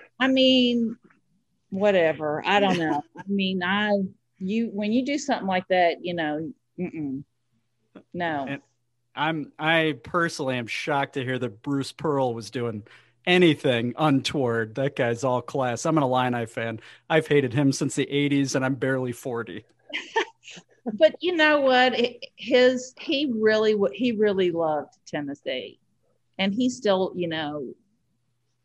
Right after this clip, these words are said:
Speaker 1: talks fondly about it. So I don't have, I don't have any, you know, any.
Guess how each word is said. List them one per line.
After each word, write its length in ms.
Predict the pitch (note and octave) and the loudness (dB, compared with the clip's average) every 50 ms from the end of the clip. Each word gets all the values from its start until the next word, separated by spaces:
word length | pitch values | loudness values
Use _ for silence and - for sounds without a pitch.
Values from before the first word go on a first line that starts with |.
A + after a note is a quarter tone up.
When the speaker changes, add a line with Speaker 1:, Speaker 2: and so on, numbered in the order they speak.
| _ _ _ _ _ _ _ _ D#3+ _ - F#3 G3 C#3 - F#3 - | _ _ _ _ _ _ _ _ -20 _ -12 -12 -12 -12 -12 -16 -12
Speaker 1:
talks 420 | - A3 G3+ F#3 E3+ - - - | -4 0 0 0 0 -2 -8 -6
fondly 680 | - F3 F3 E3 D#3 D3+ C3 D3 C3+ C#3 C#3+ C#3+ C3+ - | -4 -2 -2 -2 -2 -4 -4 -4 -2 -2 -2 -4 -4 -4
about 420 | D#3 D#3+ - D#3+ D#3 C#3+ D3 C#3+ | -4 -2 -2 -2 -2 -2 -2 -2
it. 180 | C#3+ C3+ - D3 | -2 -4 -4 -4
So 180 | - F#3 E3 | -4 -2 0
I 120 | E3 F#3+ G3+ | 2 2 0
don't 140 | F#3+ E3+ F3 | 0 -2 -4
have, 360 | F#3 F#3 F3+ F3 F3 E3+ D#3 - | -4 -2 -2 -2 -2 -4 -4 -2
I 80 | G3+ A3 | -2 -2
don't 220 | A3+ F#3+ F#3 G#3+ G3 | -2 -4 -6 -4 -4
have 180 | F#3+ F#3+ F#3 | -4 -4 -4
any, 500 | F#3 F3+ F3 E3+ E3 D#3+ D#3 D#3+ D#3+ E3 - _ _ _ _ _ _ _ _ _ _ _ _ _ _ _ | -6 -6 -6 -6 -6 -6 -6 -8 -10 -12 -16 _ _ _ _ _ _ _ _ _ _ _ _ _ _ _
you 100 | F#3+ G3 | -4 -2
know, 120 | F#3 E3+ E3 | -2 -2 -2
any. 580 | D3+ E3+ F3 F3 E3 D#3+ D#3 D#3+ C#3 - _ | -2 -2 -4 -2 -4 -4 -4 -6 -10 -14 _